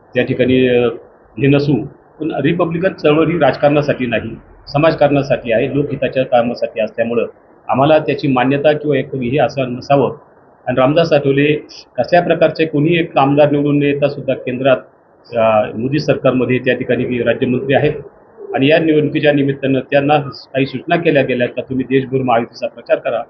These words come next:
आणि तुम्हाला त्या ठिकाणी पुन्हा केंद्रीय मंत्री केलं जाईल किंवा काही, अ, महामंडळं किंवा काही आमदारकी दिल्या जातील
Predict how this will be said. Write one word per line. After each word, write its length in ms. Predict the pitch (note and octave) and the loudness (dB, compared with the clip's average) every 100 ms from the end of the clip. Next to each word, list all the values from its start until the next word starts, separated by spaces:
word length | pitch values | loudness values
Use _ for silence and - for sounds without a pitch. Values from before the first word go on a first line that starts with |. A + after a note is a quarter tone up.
| _ - - - | _ -20 -14 -10
आणि 100 | - | -4
तुम्हाला 240 | C3+ C#3+ D3 | 0 2 2
त्या 160 | D3 | 0
ठिकाणी 360 | C3+ C3+ B2+ C3 | -2 -2 -2 -2
पुन्हा 500 | - _ _ C3 E3 | -6 _ _ 0 0
केंद्रीय 520 | - - C#3 C3+ C#3 | -2 -4 -2 0 2
मंत्री 260 | C3 B2 C3+ | 0 -2 -4
केलं 280 | C3+ B2+ | -4 -2
जाईल 280 | A#2 A#2 A2 - _ _ _ | 0 0 0 -6 _ _ _
किंवा 160 | C3+ C3+ | -2 0
काही, 360 | - C#3 C#3 C#3 - - - - - | 2 2 2 0 -2 -6 -8 -12 -2
अ, 240 | A#2 A2+ A2 - - | 2 2 2 -6 -8
महामंडळं 540 | A#2+ C3 C3+ C3+ C3+ | -2 2 2 4 4
किंवा 260 | C3+ C3 B2+ | 2 0 -2
काही 260 | B2+ B2+ C3 | 0 2 2
आमदारकी 440 | B2 C3 C3 C#3 | 2 2 0 0
दिल्या 220 | A#2 D3+ | 2 2
जातील 380 | D3 C3 A#2+ A2 | 2 0 -4 -10